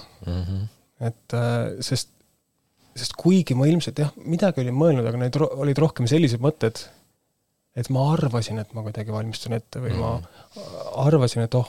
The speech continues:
Speaker 2: et see on nüüd kohal ja see kuidagi, aga, aga, aga ma tunnen ise praegu selgelt, et mul ei olnud. Ma tean veel ka meie kaasaegseid, kes on ka just hiljuti,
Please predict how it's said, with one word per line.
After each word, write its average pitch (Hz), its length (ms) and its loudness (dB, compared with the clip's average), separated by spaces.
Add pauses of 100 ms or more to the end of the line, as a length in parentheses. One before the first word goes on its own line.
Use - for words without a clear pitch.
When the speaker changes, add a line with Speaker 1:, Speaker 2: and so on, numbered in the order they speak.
(140)
Speaker 2:
et - 80 -16
see - 100 -12
on 123 60 -8
nüüd 123 100 -10
kohal 123 380 -2
ja 131 80 -10
see 135 80 -10
kuidagi, 135 320 -8
aga, 135 160 -8 (300)
aga, 117 200 -2 (260)
aga 127 160 -4
ma 123 80 4
tunnen 127 320 2
ise 131 220 4 (320)
praegu 131 320 2
selgelt, 120 320 -2
et - 320 -14
mul 123 240 2
ei 117 80 2
olnud. 110 260 -4 (600)
Ma 123 100 0
tean 120 420 0 (380)
veel 123 480 2 (840)
ka 113 320 -4 (220)
meie 123 240 0
kaasaegseid, 117 580 -4
kes 123 200 -6
on 120 220 -2
ka 127 120 -2
just 131 160 -4 (180)
hiljuti, 123 540 -2